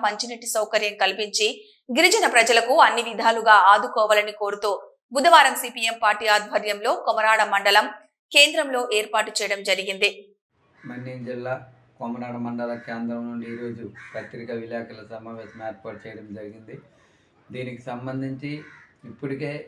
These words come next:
Speaker 2: గిరిజన యాసవి వస్తున్న వేళ గిరిజన గ్రామాల్లో నీరు, ఆ, ఆడపాదడప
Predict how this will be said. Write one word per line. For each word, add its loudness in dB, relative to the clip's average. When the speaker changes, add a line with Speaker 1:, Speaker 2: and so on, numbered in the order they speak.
Speaker 2:
గిరిజన -10
యాసవి -4
వస్తున్న -8
వేళ -6
గిరిజన -4
గ్రామాల్లో -2
నీరు, -2
ఆ, -8
ఆడపాదడప -2